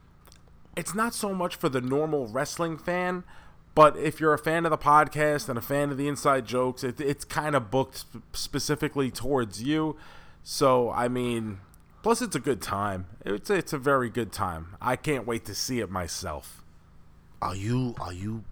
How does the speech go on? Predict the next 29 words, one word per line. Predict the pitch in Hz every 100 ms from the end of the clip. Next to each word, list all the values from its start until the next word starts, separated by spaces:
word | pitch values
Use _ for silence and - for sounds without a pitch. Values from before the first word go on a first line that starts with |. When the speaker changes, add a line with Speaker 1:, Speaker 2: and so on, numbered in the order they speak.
| -
Speaker 2:
putting | 131 107 110
on | 110
the | 90
tights | - - 117 196 -
and, | 107 92 80
and | 87 82 80
wrestling, | - - 185 208
Joe? | 233 302 226 - - - - -
Speaker 1:
God, | 127 127
I | 104
hope | 95 120 135
not. | 92 85 101 - - - - - -
Speaker 2:
Oh | 98 135 127 107
my | 101 98 95 92
God, | - 147 160 151
you're |
gonna | 175 143
have | 135
to | 127 127
tune | - 202 208 180
in | 208 214
to | 147
see | 139 - 185 175
if | 143
this | - 214 -
man | 156 143 131
is | 131
gonna, | 139
whoa, | 107 147 294 - 269 277 311 302 - -